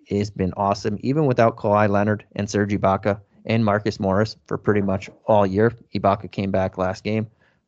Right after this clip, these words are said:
This defense has been playing fantastic, uh, fantastic team defense. So looking at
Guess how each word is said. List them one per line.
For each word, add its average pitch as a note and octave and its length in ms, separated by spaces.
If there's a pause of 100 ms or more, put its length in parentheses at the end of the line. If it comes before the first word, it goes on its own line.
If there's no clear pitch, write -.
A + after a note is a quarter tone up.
(120)
This B2 180
defense A2 440
has G2 160
been F#2 180
playing G2 360
fantastic, F#2+ 760 (320)
uh, F#2+ 100
fantastic G#2 640
team F#2+ 220
defense. F#2+ 480 (1400)
So G2 280 (200)
looking A#2 340
at G#2 300